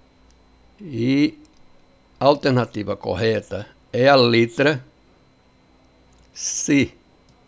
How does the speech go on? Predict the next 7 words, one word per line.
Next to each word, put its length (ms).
As 240
alternativas 800
A 100
e 60
B 440
se 400
completam. 680